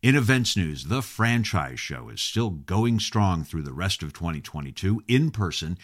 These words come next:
in Tampa this weekend and San Francisco November nineteenth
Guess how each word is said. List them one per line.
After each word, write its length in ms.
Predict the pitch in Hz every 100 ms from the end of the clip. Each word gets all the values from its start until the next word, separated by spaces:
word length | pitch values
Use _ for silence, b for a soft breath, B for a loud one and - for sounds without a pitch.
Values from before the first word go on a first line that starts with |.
| B B
in 180 | - 98
Tampa 440 | - 151 180 -
this 340 | 87 101 175 -
weekend 480 | 76 57 65 69 - B
and 200 | - 104
San 260 | 92 120 120
Francisco 880 | - 95 - - 185 - 69 62 - b
November 420 | 80 80 78 80 69
nineteenth 680 | 85 131 - - 123 113